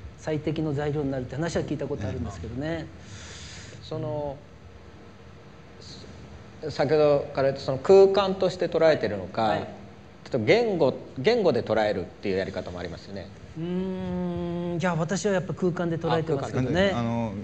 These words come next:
Speaker 3: 五番は喋ってこないんですか？
Speaker 1: いや、<laughs> 喋ってこないです。ただ、打ってると、相手の打ってる気持ちっていうのはもうほんと手に取るようにわかるんですよ。言葉はま-、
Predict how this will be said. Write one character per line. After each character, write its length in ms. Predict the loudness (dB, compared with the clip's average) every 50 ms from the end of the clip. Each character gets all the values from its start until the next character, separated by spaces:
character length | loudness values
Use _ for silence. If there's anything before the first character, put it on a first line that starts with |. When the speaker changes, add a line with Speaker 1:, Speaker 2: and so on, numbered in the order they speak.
| -2 0
Speaker 3:
五 120 | 0 2
番 160 | 2 2 2 2
は 60 | 0
喋 240 | 0 0 0 0 0
っ 40 |
て 80 | 0 0
こ 120 | 0 0
な 120 | 0 0 -2
い 40 | -2
ん 60 | -4
で 60 | -6
す 60 | -8
か？ 80 | -10 -12 -12 -14 -14 -16 -16 -16 -16 -16 -16 -16 -14 -14 -14 -12 -10 -6 -4
Speaker 1:
い 140 | -2 0
や、 240 | 0 0 0 0 0 0
<laughs> 160 | -2 -2 -4
喋 320 | -4 -2 0 0 0 0
っ 40 | 0
て 60 | 4
こ 100 | 8 10 12
な 60 | 12
い 40 | 12
で 80 | 12
す。 380 | 12 12 12 12 10 6 2 4
た 100 | 6 6
だ、 160 | 6 6 4 2 -2 -8 -8 -8 -10 -10 -10 -12 -12 -6 -4
打 60 | -4
っ 40 | -2
て 200 | 4 6 6 6
る 100 | 6 4
と、 280 | 4 4 4 4 4
相 160 | 4 2 2
手 120 | 0 0 0
の 100 | 0 2
打 320 | 2 2 2 0 -2 -4
っ 20 | -6
て 160 | -2 0 0
る 60 | 0
気 120 | 2 4 4
持 140 | 4 4 4
ち 80 | 0
っ 20 | -4
て 100 | -4 -2
い 40 | 0
う 20 |
の 80 | 0 0
は 60 | 0
も 160 | 0 0 -2
う 40 | -2
ほ 100 | -2 -2
ん 40 | -4
と 80 | -2
手 140 | 0 0 2
に 120 | 2 2 2
取 140 | 0 0
る 40 | 2
よ 60 | 2
う 40 | 2
に 60 | 2
わ 100 | 2 0
か 140 | 0 -2 -4
る 60 | -4
ん 60 | -4 -6
で 60 | -8
す 80 | -10
よ。 80 | -12 -14 -16 -16 -18 -18 -20 -20 -8 -4
言 100 | -2 0
葉 200 | 2 4 4 4
は 80 | 4 2
ま-、 120 | 0 0